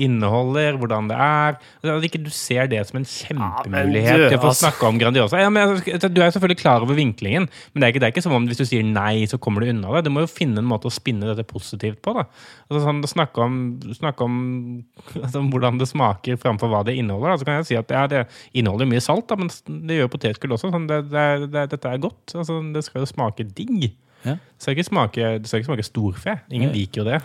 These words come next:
Speaker 2: Det skal ikke smake for mye konserveringsmiddel heller, før det blir, eh, før det tipper feil over.
Speaker 1: Nei, vi er utrolig gode på å blande storfekjøtt, konserveringsmiddel og, og stivelse. Det er liksom vår forretningsidé.
Speaker 2: Ja.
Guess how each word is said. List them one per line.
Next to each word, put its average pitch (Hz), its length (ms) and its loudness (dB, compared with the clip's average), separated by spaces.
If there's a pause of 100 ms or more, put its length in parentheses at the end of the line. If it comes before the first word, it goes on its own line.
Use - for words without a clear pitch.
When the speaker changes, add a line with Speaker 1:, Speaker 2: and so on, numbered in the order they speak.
(360)
Speaker 2:
Det - 80 -20
skal 123 120 2
ikke 180 80 4
smake 214 240 4
for 120 160 2
mye 113 160 4
konserveringsmiddel 104 720 0
heller, 135 320 -2
før 98 160 -4
det 92 120 -6
blir, 92 280 -4
eh, 90 240 -8
før 101 160 -8
det 95 80 -10
tipper 95 280 -6
feil 98 240 -6
over. 135 180 -8 (380)
Speaker 1:
Nei, 151 180 -4 (100)
vi 175 160 -4
er 202 300 0
utrolig 165 340 -2
gode 170 160 0
på 175 80 -4
å - 60 -8
blande 143 340 2
storfekjøtt, 135 720 -2 (100)
konserveringsmiddel 135 920 0
og, 127 420 0
og 131 80 2
stivelse. 127 720 -4 (100)
Det 139 160 0
er 165 80 2
liksom 151 160 -2
vår 113 240 2
forretningsidé. 127 540 0 (180)
Speaker 2:
Ja. 120 80 4